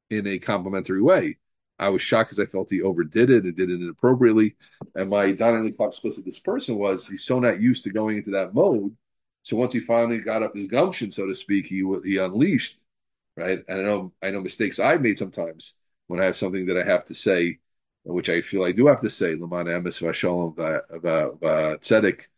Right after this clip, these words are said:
But sometimes, 'cause it's hard for me to say it, I'll blurt it out in this really, really, really strong way. Um, I'm used to being confrontational more because part of my job as a Rosh Yeshiva and an administrator, as a boss, so I have,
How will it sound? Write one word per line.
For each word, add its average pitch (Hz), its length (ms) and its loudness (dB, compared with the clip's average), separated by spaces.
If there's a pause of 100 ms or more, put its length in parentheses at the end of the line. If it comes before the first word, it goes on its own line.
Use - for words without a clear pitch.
(480)
But 90 160 2
sometimes, 107 380 4
'cause 98 100 2
it's 87 100 -2
hard 104 140 6
for 101 80 -2
me 95 80 -4
to 90 60 0
say 139 340 4
it, 92 80 -2
I'll 82 260 -6
blurt 101 240 4
it 98 120 0
out 110 260 4
in 90 100 -4
this - 380 -14
really, 95 400 4
really, 92 280 4
really 90 260 0
strong 87 400 -8
way. 90 260 2 (720)
Um, 82 540 -4
I'm 92 160 -2
used 110 300 2
to 98 100 2
being 87 220 -2
confrontational 87 560 -2
more 160 300 6
because 87 500 -4
part 85 180 -2
of 82 80 -4
my 82 80 -2
job 82 260 0
as 80 120 -4
a 80 60 -4
Rosh 78 260 -6
Yeshiva 85 320 0
and 80 100 -6
an 78 220 -6
administrator, 90 560 -4
as 85 100 -4
a 87 60 -6
boss, 127 440 2 (400)
so 90 280 0
I 90 40 4
have, 87 300 0